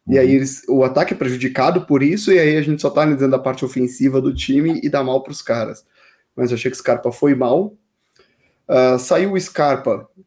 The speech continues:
Speaker 1: pra entrada do Veron, com trinta do segundo tempo.
Speaker 2: Foi bem. Gostei do Veron.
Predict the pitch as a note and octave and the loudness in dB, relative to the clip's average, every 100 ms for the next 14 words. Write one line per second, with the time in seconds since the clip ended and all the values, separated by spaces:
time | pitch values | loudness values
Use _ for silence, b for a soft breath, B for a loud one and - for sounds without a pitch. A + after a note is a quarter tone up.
0 | _ - - C#3 C#3 C3+ C#3 C3 A2+ A2 | _ -18 -2 0 2 2 2 2 2 -2
1 | - - - C#3 C3+ C3 B2+ B2+ F#3+ F3 | -4 -14 -8 0 0 0 -2 0 2 4
2 | E3+ A#3 - D3 C3+ C3+ - A#3+ C4 D#3+ | 2 0 -4 -2 -2 -4 -4 -2 -2 -4
3 | - B2 B2+ A2+ A2+ - - _ _ _ | -4 -4 -4 -4 -6 -6 -10 _ _ _
4 | _ _ _ _ _ _ _ _ _ _ | _ _ _ _ _ _ _ _ _ _
5 | _ _ _ _ _ G3+ A#3 A3 F#3 A#3 | _ _ _ _ _ -4 0 4 4 2
6 | - _ _ - E3+ A#3+ A#3 F3+ D3 C3+ | -4 _ _ -4 -2 0 2 2 2 0